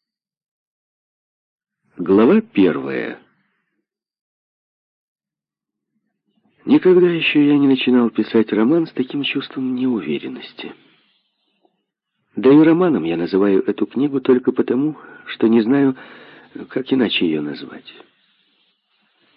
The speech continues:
Сюжет её беден, и она не кончается ни смертью, ни свадьбой.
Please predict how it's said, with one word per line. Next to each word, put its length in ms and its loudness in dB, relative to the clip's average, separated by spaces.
Сюжет 400 0
её 200 -2
беден, 460 -6
и 80 0
она 200 6
не 120 4
кончается 580 0
ни 120 -2
смертью, 540 -6
ни 120 -12
свадьбой. 560 -6